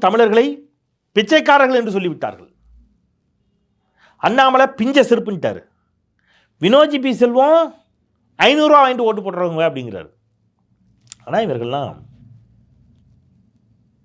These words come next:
தமிழை செம்மொழி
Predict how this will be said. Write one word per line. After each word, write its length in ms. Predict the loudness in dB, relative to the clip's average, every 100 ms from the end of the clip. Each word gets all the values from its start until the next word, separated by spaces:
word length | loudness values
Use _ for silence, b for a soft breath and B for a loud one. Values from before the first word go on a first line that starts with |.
| _ _ _ _ _ b b b b b _ _ _
தமிழை 320 | -6 0 2 0 -4 -18 _ _ _ -10
செம்மொழி 480 | -4 -4 -2 -2 0